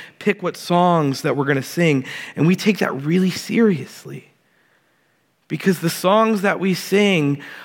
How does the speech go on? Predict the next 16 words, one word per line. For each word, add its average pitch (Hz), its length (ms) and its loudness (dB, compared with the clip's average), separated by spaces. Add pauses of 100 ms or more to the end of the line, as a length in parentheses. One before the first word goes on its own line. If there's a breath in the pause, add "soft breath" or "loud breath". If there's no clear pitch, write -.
(140 loud breath)
um, 131 440 2 (220 loud breath)
are 156 120 2
really 180 520 4
important. 165 720 -2 (1400)
It - 160 -4
says 196 220 2
a 196 60 4
lot 180 360 4
about 165 260 -2
who 220 200 2
we 240 160 6
believe 190 380 2
God 180 380 4
is 180 280 0
and 151 80 -2
how 160 380 2